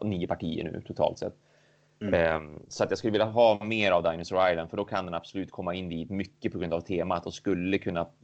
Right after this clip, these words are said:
Speaker 1: till exempel potentiellt peta ner Manchester Madness faktiskt i sådana fall, som jag har på min tia.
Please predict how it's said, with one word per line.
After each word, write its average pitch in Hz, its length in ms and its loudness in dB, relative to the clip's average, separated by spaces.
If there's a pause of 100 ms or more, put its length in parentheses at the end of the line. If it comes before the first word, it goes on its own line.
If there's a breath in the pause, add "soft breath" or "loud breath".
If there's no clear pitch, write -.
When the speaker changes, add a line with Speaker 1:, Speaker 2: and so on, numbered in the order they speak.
(120)
Speaker 1:
till 101 120 -2
exempel 95 420 0
potentiellt 87 500 -2
peta 85 240 -2
ner 92 220 -2
Manchester 87 440 -4
Madness 87 320 -4
faktiskt - 440 -6
i - 40 -20
sådana - 220 -8
fall, 71 180 0
som - 100 -12
jag 82 60 -6
har 87 120 0
på 95 120 -8
min 85 160 -6
tia. - 260 -12